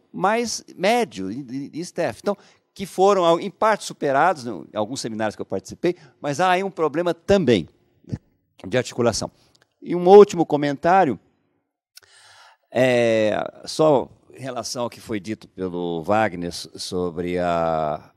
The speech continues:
a resp-, a importância do Vale do Cerrado na, na, na água, né, pra verter água. É preciso não esquecer, então, esses aspectos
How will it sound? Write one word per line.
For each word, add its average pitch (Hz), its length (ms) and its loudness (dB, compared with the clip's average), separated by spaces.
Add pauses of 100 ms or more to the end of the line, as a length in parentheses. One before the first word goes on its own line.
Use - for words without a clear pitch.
(320)
a 98 80 -10
resp-, 95 280 -12
a 92 160 -8
importância 104 560 -10
do 98 200 -8
Vale 98 260 -2
do 90 400 -8
Cerrado 95 560 -8
na, 85 300 -8
na, 80 240 -12 (640)
na 90 100 -12
água, 95 460 -2
né, 120 360 -4
pra 85 280 -8
verter 82 320 -10
água. 131 140 -4 (880)
É - 80 -16
preciso 156 360 -6
não 160 100 2
esquecer, 143 400 -2
então, 151 180 2
esses 139 260 -2
aspectos - 720 -4